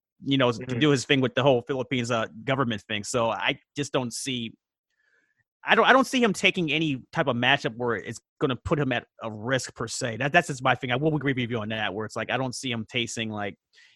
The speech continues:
Speaker 1: he's not gonna face, we're not, we're not getting, we're not getting Braun or Pacquiao too. Like, we're not, we're not getting into that stuff. So we'll, we'll see what
Speaker 2: Mm-hmm.
Speaker 1: happens.
Speaker 2: You think Ma-, Pacquiao's gonna run for president?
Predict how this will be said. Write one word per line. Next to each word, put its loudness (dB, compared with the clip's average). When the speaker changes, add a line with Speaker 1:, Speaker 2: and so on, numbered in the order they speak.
Speaker 1:
he's 4
not 10
gonna 8
face, 8
we're 0
not, 4
we're 4
not 8
getting, 6
we're 4
not 8
getting 6
Braun 8
or 6
Pacquiao 6
too. -4
Like, -2
we're 4
not, 8
we're 4
not 6
getting 0
into 0
that -2
stuff. -12
So -10
we'll, -18
we'll -12
see -4
what -2
Speaker 2:
Mm-hmm. -6
Speaker 1:
happens. -18
Speaker 2:
You -2
think 10
Ma-, 4
Pacquiao's 6
gonna 6
run 6
for -8
president? 4